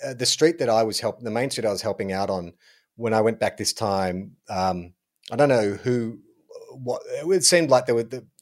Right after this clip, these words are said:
multiple council trucks were there. There were bulldozers, bobcats, multiple volunteers, just, like, shifting that, all that, um, debris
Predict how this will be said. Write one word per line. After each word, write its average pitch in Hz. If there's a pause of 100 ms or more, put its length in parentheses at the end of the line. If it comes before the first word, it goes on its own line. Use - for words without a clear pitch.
multiple 139
council 107
trucks 98
were 95
there. 92
There 98
were 98
bulldozers, 110
bobcats, 104 (520)
multiple 120
volunteers, 101
just, -
like, 95
shifting 101
that, 98 (480)
all 120
that, 104 (220)
um, 92
debris 98